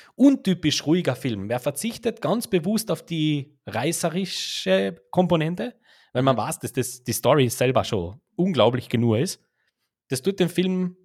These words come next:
Speaker 1: eigentlich recht gut. Das zahlt sich vor allem gegen Ende dann aus.
Speaker 2: Ja, ähm, der Charakter, um den es ja geht in dem Film, der gilt ja, der ist, es gibt ja so Quellen und, ähm, Geschichten, dass das anscheinend der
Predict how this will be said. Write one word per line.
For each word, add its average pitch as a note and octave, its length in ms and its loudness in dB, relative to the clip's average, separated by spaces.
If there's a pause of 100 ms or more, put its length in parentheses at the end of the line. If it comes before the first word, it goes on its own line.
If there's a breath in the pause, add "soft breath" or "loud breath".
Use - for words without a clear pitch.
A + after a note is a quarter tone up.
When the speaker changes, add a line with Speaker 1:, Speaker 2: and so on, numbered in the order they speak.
(340)
Speaker 1:
eigentlich F#3+ 420 -2
recht - 220 -4
gut. E3+ 200 2
Das A#2 140 -4
zahlt D#3 200 0
sich E3 120 -6
vor A#2+ 140 -4
allem D#3 120 0
gegen C3+ 200 -2
Ende C3 280 -2
dann F2 160 -6
aus. D#2+ 300 -16 (760 loud breath)
Speaker 2:
Ja, A2 320 4
ähm, G2+ 480 -4
der G2+ 240 4
Charakter, G#2 460 0
um F#2+ 100 -8
den G2 160 -6
es F#2 120 -12
ja G2 60 -4
geht G#2 200 -4
in G2 80 -12
dem F#2+ 100 -12
Film, A2 260 -10
der G2+ 140 -6
gilt A2 240 -8
ja, G2+ 260 0 (140)
der G#2+ 140 2
ist, - 280 -10 (540)
es - 160 -8
gibt C3 220 -6
ja A#2 320 6
so A2 320 -2
Quellen A2+ 480 0
und, G#2+ 280 -10
ähm, G#2 280 -4
Geschichten, A2+ 400 -10
dass G#2 160 -8
das A2 120 -10
anscheinend A2 380 -6
der G#2 240 0